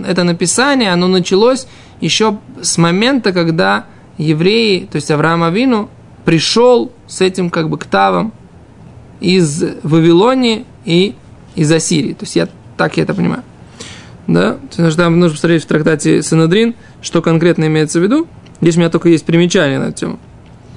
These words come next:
Вот. А есть другое объяснение в трактате Синедрин, что это, э, это самое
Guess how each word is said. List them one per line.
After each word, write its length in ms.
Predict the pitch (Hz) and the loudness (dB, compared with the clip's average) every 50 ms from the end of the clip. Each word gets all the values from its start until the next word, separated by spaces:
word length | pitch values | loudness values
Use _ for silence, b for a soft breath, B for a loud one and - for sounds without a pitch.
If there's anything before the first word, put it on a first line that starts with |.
| B B B B B B B B B - - | B B B B B B B B B -20 -8
Вот. 320 | - 151 151 156 143 - - | -2 2 2 4 2 2 0
А 80 | - | 0
есть 260 | 156 165 220 277 277 220 | 0 2 4 2 2 4
другое 300 | 262 247 214 262 262 262 | 2 2 4 4 2 2
объяснение 320 | 254 254 - 254 285 254 | 0 0 -2 0 -2 0
в 40 | - | 0
трактате 340 | 269 262 254 254 247 269 262 | 0 0 0 0 0 0 -2
Синедрин, 280 | 262 254 269 269 269 | 0 0 2 0 0
что 220 | - - - 214 220 | 0 0 0 0 0
это, 440 | 220 220 233 226 220 220 202 - - - - - - - - - - - - - - - - - - - - - - - | 0 0 0 0 0 0 -2 -4 -12 -20 -20 -20 -20 -20 -20 -20 -20 -20 -20 -20 -20 -20 -20 -20 -20 -20 -20 -20 -12 -4
э, 840 | 165 156 151 151 147 147 143 143 143 143 143 143 139 139 139 147 - - | 0 0 2 2 2 2 2 2 2 2 2 2 2 2 0 -2 -2 -4
это 220 | 180 175 196 175 | -2 -2 0 -2
самое 560 | - - 220 233 233 214 208 196 185 190 - | 0 0 0 0 2 0 0 0 -2 -4 -6